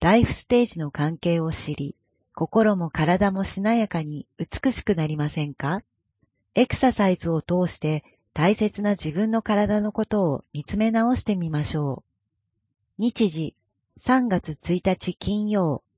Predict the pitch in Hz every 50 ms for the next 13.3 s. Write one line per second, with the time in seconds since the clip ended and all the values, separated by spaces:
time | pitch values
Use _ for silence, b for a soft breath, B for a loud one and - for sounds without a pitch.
0 | _ _ _ - 240 254 - 233 208 175 147 135 - 190 214 202 175 165 165 -
1 | - 135 127 131 131 - - 185 185 175 151 - 131 127 117 - - _ _ _
2 | _ _ _ _ _ _ _ _ _ _ _ _ _ _ _ _ - 160 156 -
3 | - 185 175 - - _ _ _ _ _ _ _ _ - - 185 190 220 240 247
4 | 233 - - 226 220 220 - - 208 196 - - 202 190 175 165 - 135 127 -
5 | _ _ _ _ _ _ _ _ _ _ _ _ _ _ _ _ _ _ _ _
6 | _ _ 160 170 190 202 196 185 185 180 175 170 160 147 - - _ _ _ _
7 | _ - - 143 - - 247 247 240 202 - - - 151 - _ - 165 160 156
8 | 156 151 151 147 - - _ _ _ _ _ _ _ _ _ _ _ _ _ _
9 | _ _ _ - 233 233 233 233 240 254 247 247 233 - - 220 254 247 240 208
10 | - - 180 165 156 151 147 147 151 143 143 143 147 139 185 202 190 - - 208
11 | 202 185 190 185 - _ _ - - 143 135 - - _ _ _ _ _ _ _
12 | _ _ _ _ _ _ _ _ _ _ _ _ - 208 208 214 202 - - -
13 | 185 175 170 165 -